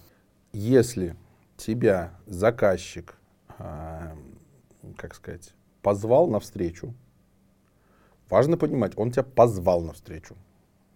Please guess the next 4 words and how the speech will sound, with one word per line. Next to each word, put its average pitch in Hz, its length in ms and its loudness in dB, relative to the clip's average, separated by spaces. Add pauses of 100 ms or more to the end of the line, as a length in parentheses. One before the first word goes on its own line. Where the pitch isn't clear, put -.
(300)
Позвал. 92 460 -4 (360)
Он 110 160 -2
сам 123 380 2
позвал. 92 480 0